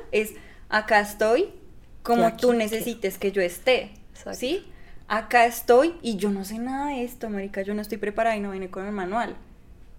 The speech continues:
Speaker 1: pero acá voy a estar a tu lado", ¿sí? De la
Speaker 2: Ujú.
Speaker 1: forma en la que tú lo necesites.
Speaker 2: Esa es la forma que tú aconsejas que como red de apoyo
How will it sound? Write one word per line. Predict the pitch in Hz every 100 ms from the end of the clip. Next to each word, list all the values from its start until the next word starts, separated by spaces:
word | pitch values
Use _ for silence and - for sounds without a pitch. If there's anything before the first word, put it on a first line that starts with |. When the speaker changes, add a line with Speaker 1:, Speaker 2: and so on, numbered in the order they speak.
| - -
Speaker 1:
pero | 208 208
acá | 208
voy | 202 190
a |
estar | 190 185
a | 185
tu | 185
lado", | 214 277 214 - 262 - -
¿sí? | - 262 403 - - - - -
De | 214
la | 226
Speaker 2:
Ujú. | 214
Speaker 1:
forma | 233 254
en | 285
la | 254
que | - 175
tú | - 254 285
lo | 196
necesites. | 175 180 170 208 202 - - - - - -
Speaker 2:
Esa | 233
es | 226
la | 220
forma | 220 220 220
que | 214
tú | 208 220
aconsejas | 208 185 185 190 190 202 - - -
que | - 202 185 - - - - -
como | - 220 202
red | 196
de | 190
apoyo | 180 185 185 254